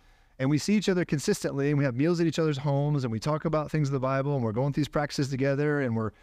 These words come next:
asking for prayer and we're dealing with conflicts within our families of origin and we're having all kinds of issues at work and we've got these people in our life, they're like, "Hey, this is kinda what we're, this is how we're experiencing you." Like, uh, with the, you get exposed, like, the stuff that's in you, the stuff that's easy to hide when you're on your own, it starts to come out in your community.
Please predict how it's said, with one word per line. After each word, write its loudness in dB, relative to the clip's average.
asking -2
for -2
prayer 0
and -2
we're -2
dealing 2
with -2
conflicts -2
within 0
our 0
families -2
of -4
origin 0
and 0
we're 0
having 0
all -2
kinds -2
of 2
issues 0
at -2
work 0
and -2
we've 0
got 2
these 0
people 4
in 4
our 0
life, 2
they're 0
like, 0
"Hey, 4
this 0
is 2
kinda 2
what -2
we're, 0
this 4
is 0
how 2
we're 0
experiencing 2
you." -2
Like, 0
uh, 0
with -2
the, -2
you 4
get 4
exposed, 2
like, 2
the -4
stuff -2
that's -2
in 4
you, 2
the -4
stuff -2
that's -6
easy 2
to 2
hide 0
when 2
you're 2
on 0
your 0
own, 2
it 0
starts -2
to -4
come 0
out 0
in -2
your 0
community. 0